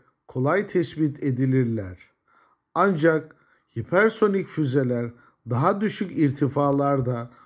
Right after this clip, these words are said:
bu hızları sürdürürler ve bunu yaparken manevra kabiliyetleri ile ayırt edilirler. Böylece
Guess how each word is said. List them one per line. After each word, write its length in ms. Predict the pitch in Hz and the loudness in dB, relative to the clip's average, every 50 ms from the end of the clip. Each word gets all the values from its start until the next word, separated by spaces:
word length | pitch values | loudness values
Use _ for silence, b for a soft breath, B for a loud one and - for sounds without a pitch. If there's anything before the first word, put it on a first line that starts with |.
| b b - 127 | b b -8 -2
bu 240 | 147 190 202 156 | 0 2 2 2
hızları 600 | 170 180 156 143 143 151 147 139 131 139 135 120 127 b b b b b | 0 -2 0 2 4 4 4 4 4 2 0 -2 -4 b b b b b
sürdürürler 1000 | - - - 143 143 139 131 117 131 135 135 139 135 131 131 139 139 143 143 139 143 b b b b b b - | -20 -8 -2 0 2 2 2 2 2 2 2 2 2 2 2 2 2 0 -2 -4 -10 b b b b b b 0
ve 200 | 156 143 160 156 | 2 2 2 2
bunu 220 | 160 175 190 208 | 2 0 2 2
yaparken 880 | 196 180 175 170 - - 190 208 214 208 - - 151 139 135 135 131 b b b b b _ - | 2 4 4 2 2 2 2 2 2 2 0 -2 -4 -2 -2 -4 -6 b b b b b _ -10
manevra 680 | 113 120 123 135 147 180 214 233 220 214 196 202 - | -6 -4 -2 0 0 2 2 2 2 2 0 0 -2
kabiliyetleri 920 | - 165 156 151 143 156 147 147 147 147 143 139 143 143 147 143 143 170 | -2 0 0 2 2 2 2 4 4 2 2 0 0 0 0 2 2 2
ile 500 | 165 151 135 117 120 123 123 127 127 b b b b b b - | 2 2 0 0 0 -2 -2 -4 -6 b b b b b b -4
ayırt 440 | - 143 151 151 160 156 143 160 - | 0 2 4 4 4 2 0 -2 -4
edilirler. 720 | 139 131 120 127 123 120 120 107 101 98 92 85 80 76 - - - _ _ _ _ _ _ _ _ _ _ _ _ _ _ _ _ _ - _ _ _ _ _ _ _ _ b b b b b b b b b b - | -4 -2 -2 -2 -2 -2 -2 -2 -4 -6 -8 -10 -12 -16 -20 -20 -20 _ _ _ _ _ _ _ _ _ _ _ _ _ _ _ _ _ -20 _ _ _ _ _ _ _ _ b b b b b b b b b b -2
Böylece 840 | 120 131 170 202 233 240 208 185 156 127 113 131 127 127 127 127 | 2 6 6 6 6 6 4 4 2 2 0 -4 -4 -6 -6 -12